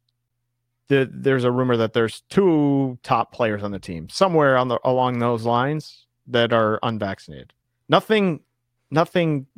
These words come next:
concrete though. Uh, but I would take it at its word, and, and we know th-, three guys didn't go up there, obviously, for knee soreness, so it's kinda hard to tell. Smart is definitely, because he already made the trip, so he's one that,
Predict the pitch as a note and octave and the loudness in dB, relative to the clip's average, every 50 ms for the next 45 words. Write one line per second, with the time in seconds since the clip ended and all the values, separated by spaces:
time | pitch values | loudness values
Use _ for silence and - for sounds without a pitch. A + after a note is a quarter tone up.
0 | - - - - - A#2 A#2 - - - A2+ G#2 - - _ D#2 C2+ B1 C2+ - | -20 -20 -14 -10 -8 -8 -8 -8 -8 -8 -8 -8 -8 -10 _ -14 -12 -12 -14 -18
1 | _ _ _ _ _ _ _ _ _ _ _ _ _ _ _ _ _ _ - A#2+ | _ _ _ _ _ _ _ _ _ _ _ _ _ _ _ _ _ _ -2 0
2 | A2+ A2 G#2+ G#2+ G#2+ G#2 G#2 - - - _ _ _ _ _ _ _ - C3 A#2 | 2 2 2 2 0 -2 -4 -6 -8 -12 _ _ _ _ _ _ _ -18 -4 0
3 | D3+ C#3+ C#3 C#3+ D3+ D#3 D3 - D#3+ D3 C3+ C#3 C#3 B2+ A#2+ A#2 - C#3 B2+ B2 | 2 4 4 4 4 2 2 2 0 2 4 4 2 2 2 2 2 2 2 2
4 | B2 B2 B2+ B2 - C#3 B2 B2 B2 C#3 C#3 D3 C#3+ C3 - - _ _ _ _ | 2 0 -2 -4 -4 -4 -4 -2 -2 0 0 2 0 0 -2 -8 _ _ _ _
5 | _ _ - C#3+ D3+ F3 G3 E3+ D#3 D3+ D3+ C#3+ C#3 C3 A#2+ C3+ C3 C3 - C3+ | _ _ -2 0 0 0 2 4 4 4 4 4 2 2 0 -2 -2 -2 0 0
6 | B2 B2 B2 - - C3 C3 B2+ B2+ B2+ B2+ - - A#2+ A#2+ B2+ C3 B2 A#2 - | 2 0 0 2 2 2 2 2 0 -2 -4 -2 0 0 0 0 -2 -4 -6 -4
7 | - C3+ C3+ D3 D3+ - - - _ - - B2 A#2 A2+ A#2 A#2 A#2 A#2 A#2 A#2 | -4 -2 -2 -2 -2 -4 -8 -12 _ -10 -4 -2 -2 0 0 0 -2 -2 -4 -4
8 | A#2 A#2 A2+ - _ _ _ _ _ _ A2+ A2+ A#2 B2+ C3+ C#3 - - D#3+ E3 | -6 -6 -8 -12 _ _ _ _ _ _ -8 -6 -4 -4 -4 -4 -2 -2 -2 0
9 | E3+ F3 F#3 E3+ - - - C#3 C#3 C3+ C3 B2+ - - _ _ _ _ _ _ | 0 -2 -4 -4 -4 -2 0 0 2 2 0 -2 -4 -8 _ _ _ _ _ _
10 | _ _ _ _ _ _ _ _ _ _ _ _ _ _ _ _ _ _ _ _ | _ _ _ _ _ _ _ _ _ _ _ _ _ _ _ _ _ _ _ _
11 | - C3 - - - D3+ D3 C#3+ C3+ C#3+ C#3 A#2 A2 - - B2 C3+ F3 F#3+ - | -12 -12 -12 -6 -2 0 2 2 2 2 0 -2 -4 -2 0 0 0 0 -2 -6
12 | - - _ _ _ _ _ - - - - D#3+ G3+ A3+ F#3 D#3 D#3 C#3 A#2+ A2+ | -10 -18 _ _ _ _ _ -16 -10 0 2 2 4 4 4 2 2 0 2 2
13 | D3 D3+ D3 - A2+ - G2+ G#2+ G#2 A2+ A2+ - A#2 G#2+ A2 A#2+ A#2+ A2+ G#2 G2+ | 2 2 2 0 -6 -6 -6 -6 -6 -6 -6 -6 -6 -2 0 0 0 0 -2 -4
14 | G#2 F#2 F2+ - E2 - - - C2+ A#1 - - - A2+ G#2 A2 D3 F3+ E3+ C3+ | -6 -10 -10 -12 -14 -14 -14 -14 -14 -14 -16 -12 -10 -8 -4 -2 -2 -2 0 -2
15 | C3+ C#3 C3+ B2+ A#2+ A2+ G#2+ | -2 -2 -2 -2 -2 -4 -6